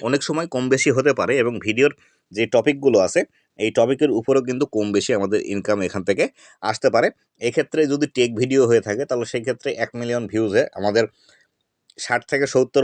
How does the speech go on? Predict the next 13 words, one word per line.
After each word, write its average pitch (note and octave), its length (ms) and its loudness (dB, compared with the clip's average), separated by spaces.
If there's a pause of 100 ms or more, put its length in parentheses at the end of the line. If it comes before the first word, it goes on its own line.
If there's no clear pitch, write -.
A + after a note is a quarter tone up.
বা A#2+ 140 4
পঁচাত্তর B2+ 440 0
ডলার A#2 200 4 (100)
আসতে - 240 -2
পারে। A#2 140 4 (400)
এবং B2 200 2 (360)
অনেক B2+ 200 2
সময় C#3 220 2
দেখা B2+ 220 0
যায় A2 140 4 (320)
আমি B2 160 0 (340)
যে G#2+ 100 6 (180)
ব্লগ A2+ 180 4